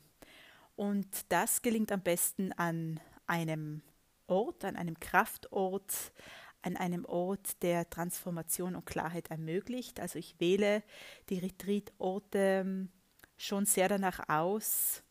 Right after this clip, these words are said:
ähm, nach dem Potenzial, was sie, äh, nach dem Transformationspotenzial, das sie haben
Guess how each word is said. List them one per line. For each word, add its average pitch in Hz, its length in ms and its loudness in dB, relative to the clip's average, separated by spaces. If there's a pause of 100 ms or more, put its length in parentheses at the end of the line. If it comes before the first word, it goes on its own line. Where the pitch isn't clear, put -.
(680)
ähm, 185 880 2 (500)
nach 190 200 0
dem 202 160 0
Potenzial, 185 1000 4
was 175 260 2
sie, 180 360 0
äh, - 80 -6 (500)
nach 180 180 -6
dem 190 220 -2
Transformationspotenzial, 190 1400 -2
das 165 180 -2
sie 175 140 -6
haben 208 480 -2